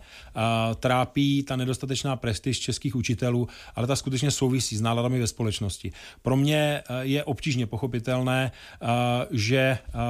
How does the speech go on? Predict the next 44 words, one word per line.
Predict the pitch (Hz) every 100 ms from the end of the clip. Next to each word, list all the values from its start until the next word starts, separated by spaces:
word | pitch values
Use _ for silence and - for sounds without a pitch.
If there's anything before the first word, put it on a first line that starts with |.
| 120
já | 127
chápu, | 139 139 131 107
že | 113 101
rodič | - 117 120 -
chce | 135
pro | 120
své | - 127
dítě | 123 131
to | 127
nejlepší, | 127 127 123 - 135 - - -
ale | 120
to, | 123
co, | 131 147 143 139 -
eh, | 135 123
mě | 123 139 131 -
děsí | 131 143 117
na | 104
českých | 123 - 117
školách, | - 120 120 123
a | 113 -
nepoužívám | - 139 139 131 120 123 110
to | 113
schválně, | - 120 117 117 104 - -
přehnaně | - 127 131 113
děsí, | 104 117 - 107
ale | 110
opravdu | 135 151 131 123
mě | 120
to | 123
děsí, | 110 - 110 - - -
eh, | - 120 123
je, | 127 131 135
že, | 127 139 135 - - -
eh, | 120 123 120 120
řada | 120 135 135
rodičů | 127 131 143
přistupuje | 120 117 131 117 131
k |
učitelům | 120 113 120 127 131 - -
jako | 123 139
k | -
těm, | 131
kteří | 120 143
poskytují | 135 - 123